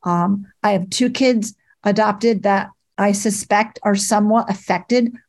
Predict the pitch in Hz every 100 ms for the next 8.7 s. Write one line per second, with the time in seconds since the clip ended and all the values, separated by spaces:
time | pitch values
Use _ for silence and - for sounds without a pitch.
0 | - 220 226 233 240 226 226 - 220 220
1 | 226 226 226 - 226 226 226 226 214 -
2 | - - - 233 233 208 - - 240 269
3 | 277 254 - - 233 262 247 202 208 202
4 | 196 202 202 - 220 208 254 247 208 196
5 | 185 185 214 214 202 196 190 - 262 233
6 | 202 180 180 175 - - - - 240 226
7 | 233 220 - _ - 220 311 330 269 285
8 | 277 269 - 220 240 190 196